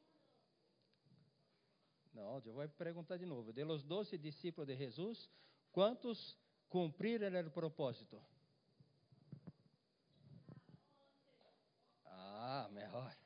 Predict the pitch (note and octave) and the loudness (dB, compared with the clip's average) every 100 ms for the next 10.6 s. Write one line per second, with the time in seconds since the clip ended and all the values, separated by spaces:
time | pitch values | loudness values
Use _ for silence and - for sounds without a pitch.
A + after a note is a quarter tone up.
0 | - - - - - - - - - - | -20 -20 -12 -12 -12 -20 -20 -20 -20 -20
1 | - G#2 A#2+ B2+ C#3+ A#3+ B3 E3 C3 C3+ | -10 -2 -2 0 -2 -2 0 4 4 2
2 | - E3 D#3+ D3 F3+ C#3+ D#3+ - - - | 4 6 8 8 6 6 4 2 -10 -20
3 | - - G3 D3 B2 G#2+ - E3 F3+ G3 | -20 6 8 8 -2 -8 -4 0 2 4
4 | G3+ G3 G#3 C#3 C3+ G2+ F#2+ - - - | 2 2 2 4 2 0 -8 -16 -20 -20
5 | - - - - - - _ - - - | -20 -20 -20 -20 -20 -20 _ -20 -20 -20
6 | - - - - - C3+ F#3+ G#3+ D#3+ C#3 | -20 -20 -20 -20 -8 4 8 8 6 8
7 | A3+ - G#3 D#3+ D#3 G#3 G3+ E3 D#3+ D3 | 8 8 2 -2 0 0 2 2 4 4
8 | C3 A3+ A#3+ - - - - - A#3+ C4+ | 6 4 4 -2 -14 -20 -10 0 8 10
9 | B3 - B3+ A#3 A3+ A#3+ G3+ C4+ B3 G3+ | 10 10 12 12 12 10 8 8 10 8
10 | - F3+ D#3 - G#2 | 8 6 6 4 -2